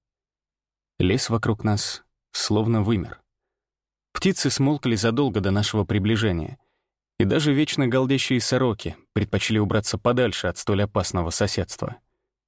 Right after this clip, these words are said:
Мелкие зверьки, белки, зайцы, лисы,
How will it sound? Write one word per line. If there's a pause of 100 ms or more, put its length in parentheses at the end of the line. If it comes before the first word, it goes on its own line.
(320)
Мелкие
зверьки,
белки,
зайцы,
лисы,